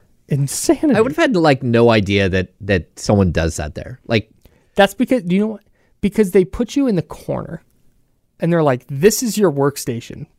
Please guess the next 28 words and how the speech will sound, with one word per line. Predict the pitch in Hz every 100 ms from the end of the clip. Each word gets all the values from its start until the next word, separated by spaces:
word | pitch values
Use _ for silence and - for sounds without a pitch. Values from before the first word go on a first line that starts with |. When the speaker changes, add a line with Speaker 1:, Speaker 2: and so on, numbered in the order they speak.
| 117
Speaker 2:
Nobody | 123 113
Speaker 1:
Please." | 110
Speaker 2:
puts | 101 -
Kyle | - 80 73
in | 73
the |
corner. | 82 87 - -
Speaker 1:
Oh, | 185 147
no, | 143
they | 135 147
did. | 147 120 101 - _ _ _ -
Daily. | 147 131 104 104 _ -
Speaker 2:
Wow. | 92 90 87 85 80 78
Speaker 1:
It's | 156
fine. | - 95 - _ _ _ _ _ -
It |
was | 127
okay. | 127 - - _ _ _ _ _ _ - _ - - - - - - _ -
Whatever. | 175 151 - _ _ -
Speaker 2:
All | 113
right, | 98
whatever. | 92 95 92 85 92 _ -
We | 123
get, | - 147
throw | 123 160 165
me | 165
more | 143 127
names. | 110 95 - -